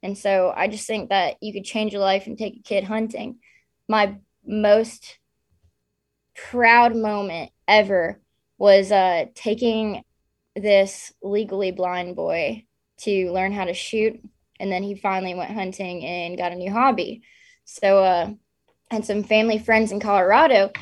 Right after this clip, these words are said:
who had a son of about eight or nine years old when I met him, and his hobbies included video games, rock climbing, and that, that was honestly about it. So he was completely blind in one of his eyes,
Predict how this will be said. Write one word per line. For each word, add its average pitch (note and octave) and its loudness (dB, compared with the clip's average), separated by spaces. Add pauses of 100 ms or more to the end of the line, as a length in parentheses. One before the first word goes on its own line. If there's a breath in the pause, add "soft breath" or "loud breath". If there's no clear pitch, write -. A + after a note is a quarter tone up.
(180)
who A#3 2
had A3+ 6
a G3 -2
son A3+ -4
of G#3 -4
about F#3+ 2
eight A#3 6
or A#3+ 2
nine G3+ 2
years G3 -6
old F#3 2
when F3+ -4
I F3 -6
met A#3 -2
him, F#3 -4
and G3 -4
his G#3+ -6
hobbies A#3 4
included G3+ -4
video D4 4
games, C#4 2 (440)
rock C4 6
climbing, B3+ -2 (420)
and G#3+ 0
that, G#3+ 2
that A#3 6
was D4+ 6
honestly B3+ 2
about G#3+ 2
it. G#3+ 0 (160)
So G3+ 0
he A3 -6
was B3+ -6
completely D4 -2
blind A#3+ 0
in G#3 -4
one C4+ 0
of D#4+ 0
his B3+ 0
eyes, A3+ 2